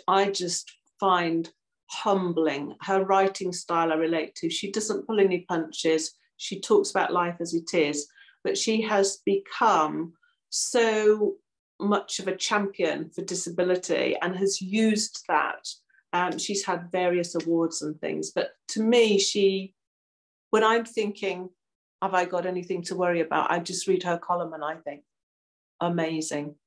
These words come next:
just amazing." So those are probably three I would pull out. There would be loads more, and in the book there are little nuggets about all sorts of different people, but I deliberately wanted to choose people,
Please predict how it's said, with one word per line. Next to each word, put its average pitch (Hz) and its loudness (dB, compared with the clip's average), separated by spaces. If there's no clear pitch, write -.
just 196 -2
amazing." 165 0
So - 0
those 339 6
are - -6
probably 285 4
three 262 2
I 196 6
would 170 -4
pull 170 -4
out. 160 -2
There 233 8
would 220 -2
be 220 -2
loads 233 2
more, 170 -2
and 190 -6
in 196 0
the 190 -4
book - -2
there 190 0
are 196 -4
little 190 -8
nuggets 190 -2
about 180 -2
all 180 -6
sorts - -8
of 170 -16
different - -2
people, 151 -8
but 233 2
I 240 6
deliberately 262 0
wanted 226 -4
to - -12
choose 226 -4
people, 180 -6